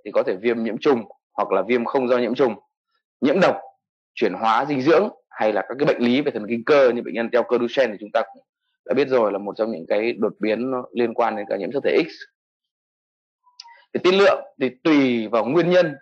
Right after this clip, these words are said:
mà chúng ta có cái tiên lượng khác nhau đối với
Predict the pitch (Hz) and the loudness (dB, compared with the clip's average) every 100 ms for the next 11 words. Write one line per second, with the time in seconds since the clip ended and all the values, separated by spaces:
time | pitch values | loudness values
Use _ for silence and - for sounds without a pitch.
0 | _ 117 107 113 113 135 127 - 135 131 | _ -2 -2 -4 -2 -2 -2 -2 2 2
1 | 165 226 - 127 147 _ _ 160 147 151 | 0 -2 -6 -6 -6 _ _ 0 2 0
2 | - 202 185 170 156 135 139 | -2 -2 2 2 2 2 0